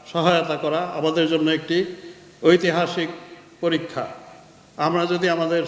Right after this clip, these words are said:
সততা, দক্ষতা ও নিরপেক্ষতার মাধ্যমে এই দায়িত্ব পালন করি, তবে আমরা বাংলাদেশ পুলিশের ভাবমূর্তিকে নতুন উচ্চতায় নিয়ে যেতে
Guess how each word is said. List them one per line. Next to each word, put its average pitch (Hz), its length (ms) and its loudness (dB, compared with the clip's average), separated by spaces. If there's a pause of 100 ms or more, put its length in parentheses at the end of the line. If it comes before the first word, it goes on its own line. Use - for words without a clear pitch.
সততা, 165 400 -2 (360)
দক্ষতা 180 500 -2 (1040)
ও 151 140 4
নিরপেক্ষতার 160 800 0
মাধ্যমে 151 520 0 (200)
এই 147 160 0
দায়িত্ব 143 460 -2
পালন 156 320 -2
করি, 190 300 0 (1900)
তবে 165 380 4 (1080)
আমরা 156 260 0
বাংলাদেশ 165 500 2
পুলিশের 160 360 -2
ভাবমূর্তিকে 165 720 -4 (1200)
নতুন 165 360 4
উচ্চতায় 160 460 2
নিয়ে 147 220 2
যেতে 165 300 -4